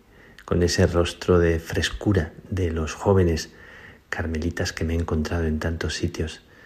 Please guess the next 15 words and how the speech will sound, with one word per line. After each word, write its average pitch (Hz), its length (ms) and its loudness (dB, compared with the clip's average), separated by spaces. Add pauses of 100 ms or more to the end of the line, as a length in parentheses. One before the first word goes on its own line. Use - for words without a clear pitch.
(460)
que 80 420 -2
no 82 160 0
están, 92 540 2
eh, 82 180 0 (220)
maleados, 85 640 2
que - 120 -6
están 92 380 0
frescos, - 640 0
que - 160 -4
tienen 90 460 0 (500)
el 87 100 0
espíritu 90 580 0
abierto, 87 580 2
que 85 200 -2
agradecen 82 760 0